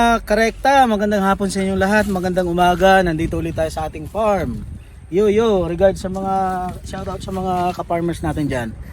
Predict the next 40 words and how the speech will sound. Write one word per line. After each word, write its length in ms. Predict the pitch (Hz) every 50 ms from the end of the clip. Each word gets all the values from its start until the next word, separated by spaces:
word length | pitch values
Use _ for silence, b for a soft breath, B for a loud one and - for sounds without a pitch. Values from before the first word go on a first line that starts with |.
| B B B B B B B - - -
Ah, 400 | 165 170 175 180 185 185 180 180
ngayon, 240 | 185 214 220 202
ang 80 | 190 185
gagawin 320 | 180 190 185 185 185 180
po 80 | 180 185
natin, 320 | 175 170 165 160 165 156
mag, 160 | 151 151 156 147 143 143 160
ah, 320 | 156 156 156 151 151 151
didilig 400 | 143 139 156 151 151 165 156 156
po 160 | 143 139 151
tayo. 320 | 135 143 139 147 160 156 147 143 - - - B B B B B B B B B B - - -
This 240 | - 170 170 - -
time, 400 | - 175 160 160 156 156 151 147 - -
sa 240 | - - 165 160 160
halip 160 | 160 165 - -
na, 240 | 170 165 160 156 147
kasi 160 | 156 151 -
yung 160 | 165 165 170 165
usual 240 | 165 156 165 165
na 80 | 156 160
ginagawa 400 | 156 160 156 156 143 156 156 151
ng 80 | 151 147
mga 160 | 147 147 147
farmers, 480 | 151 143 143 139 127 123 123 - - - B B B B B B B B B - 170
pag 160 | 151 147 143
nag-a-apply 560 | 151 160 165 151 170 147 156 151 170 160 151
sila 160 | 131 156 156
ng 160 | 151 156 151
fungicide, 560 | 151 156 151 147 147 135 - 135 131 131 131 151
ini-spray 560 | 147 147 147 147 147 - - - 156 147 143
nila. 320 | 147 151 160 156 143 139 - - B B B B B B - -
Pero 240 | 170 170 170 175 170
mayroong 320 | 165 170 170 170 170 170
isang 240 | 160 - 160 156 160
technician 560 | - - - 156 160 156 147 - 156 143 147
na 80 | 147 143
tinuruan 480 | 156 147 151 147 156 151 147 147 143
ako, 160 | 139 131 135
sabi 320 | 131 - 147 143 143 147 143
niya, 240 | 135 127 123 120